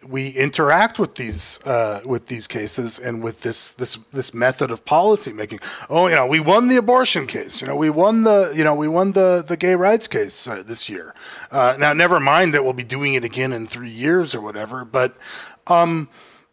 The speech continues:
nobody's really stepping <laughs> back and saying, "Is this a healthy way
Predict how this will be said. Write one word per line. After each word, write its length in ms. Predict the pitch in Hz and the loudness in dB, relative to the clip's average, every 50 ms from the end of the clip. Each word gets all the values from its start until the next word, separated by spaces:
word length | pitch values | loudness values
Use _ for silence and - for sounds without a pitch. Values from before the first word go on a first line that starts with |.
| _ - | _ -2
nobody's 320 | 175 196 214 220 285 285 233 | 0 2 2 4 4 2 2
really 140 | 247 247 214 | 2 2 2
stepping 400 | - - 214 196 202 180 156 127 | 4 4 2 4 2 0 0 0
<laughs> 0 | |
back 380 | - - 679 640 554 - - | -2 0 0 0 0 -2 -2
and 20 | - | -2
saying, 400 | - - - - - - 196 175 | 0 2 2 2 2 0 -2 -2
"Is 100 | 165 135 | -4 -4
this 160 | - - - - | -2 -2 0 0
a 80 | - | 0
healthy 400 | - 117 143 165 170 - 165 143 | 0 0 0 -2 -2 -4 -6 -4
way 480 | 127 127 135 139 147 147 147 135 120 | 0 2 4 4 4 4 4 2 0